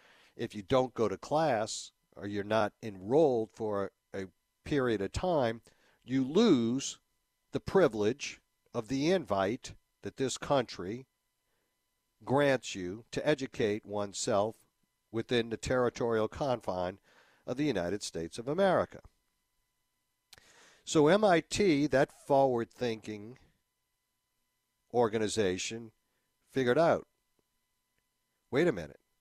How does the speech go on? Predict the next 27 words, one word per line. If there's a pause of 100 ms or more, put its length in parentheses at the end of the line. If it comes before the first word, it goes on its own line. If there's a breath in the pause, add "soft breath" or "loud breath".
(240)
there's
a
sanction (200)
for
their
behavior. (1200)
What
can
we
do (540)
to
figure
out
how
we
can
circumvent
that?" (2000)
And
I
guess
serve
some
greater
good
from
whom,